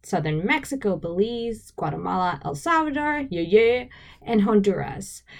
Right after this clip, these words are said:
Tic-, <laughs> Tikal, uh, or Tikal was their largest city. Uh, then we have the Inca.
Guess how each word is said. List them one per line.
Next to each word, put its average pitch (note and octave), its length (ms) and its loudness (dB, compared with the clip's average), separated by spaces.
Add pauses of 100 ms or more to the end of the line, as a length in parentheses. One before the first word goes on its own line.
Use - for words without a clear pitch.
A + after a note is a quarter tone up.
(340)
Tic-, - 300 4
<laughs> - 1400 -6
Tikal, C#4 840 4
uh, G#3 220 0
or F#3+ 120 2
Tikal G3 500 2 (480)
was G3+ 340 6
their G3 220 2
largest F3 560 -4
city. - 360 -6 (1400)
Uh, G3+ 380 4
then C#4+ 340 2
we E4 120 -2
have A3 220 0
the G#3+ 100 0
Inca. A#3 400 2